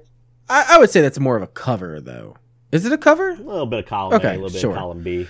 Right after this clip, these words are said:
Speaker 1: Uh, I think that anything from Starbomb counts. I think that anything, you know, that's similar to what Starbomb does counts, and I think
Speaker 2: Crashervania.
Speaker 1: maybe even fucking,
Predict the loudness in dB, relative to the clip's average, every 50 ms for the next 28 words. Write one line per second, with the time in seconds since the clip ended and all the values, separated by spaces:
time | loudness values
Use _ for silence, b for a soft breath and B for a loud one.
0 | b b b b 0 4 6 6 8 8 8 8 8 8 4 6 8 8 8 8
1 | 6 2 2 2 0 0 2 0 0 0 2 2 2 2 4 2 2 0 0 -4
2 | -6 -8 -8 -8 -8 -8 -8 -6 -6 -4 -4 -4 -4 -4 -6 -6 -6 -6 -2 -2
3 | -2 -2 -2 -6 -8 -8 -8 -6 -6 -6 -8 -10 -12 -14 -16 _ _ _ _ _
4 | _ _ -8 -6 -6 -6 -6 -8 -6 -4 -2 -2 -2 -2 -2 -4 -4 -6 -6 -6
5 | -6 -6 -6 -6 -6 -4 -4 -6 -6 -8 -8 -10 -10 -10 -10 -12 -12 -14 -14 -16
6 | -16 -12 -12 -12 -12 -12 -14 -12 -12 -12 -12 -10 -12 -12 -10 -10 -10 -10 -10 -10
7 | -10 -10 -12 _ _ _ _ _ -14 -12 -12 -12 -12 -12 -10 -10 -10 -10 -8 -6
8 | -6 -6 -4 -4 -4 -4 -4 -6 -6 -8 -8 -6 -4 -4 -2 -2 -2 -2 -4 -4
9 | -6 -6 -4 -2 -2 -2 -2 -2 -6 -4 -4 -4 -4 -6 -6 -6 -4 -4 -4 -6